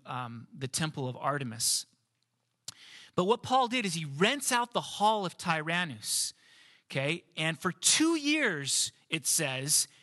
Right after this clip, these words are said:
he reasoned, and it uses that word, he reasoned daily with all the people that came through. Now, Ephesus was a, was a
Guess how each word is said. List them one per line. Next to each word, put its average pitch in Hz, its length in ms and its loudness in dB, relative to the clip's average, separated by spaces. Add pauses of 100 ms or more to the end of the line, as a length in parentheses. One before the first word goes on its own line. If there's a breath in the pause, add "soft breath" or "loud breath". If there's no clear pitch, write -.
(160 soft breath)
he 214 200 2
reasoned, 196 960 0
and 180 120 2
it 190 60 -2
uses 233 360 0
that 214 200 4
word, 185 220 0
he 175 180 -6
reasoned 226 840 0 (420 soft breath)
daily 190 640 2 (380 soft breath)
with 175 260 2
all 240 480 6
the 233 120 -4
people 226 400 2
that 170 120 -4
came 175 240 -2
through. 208 160 2
Now, 160 220 2
Ephesus 247 440 0
was 160 160 2
a, 156 200 0
was 165 180 2
a 135 140 2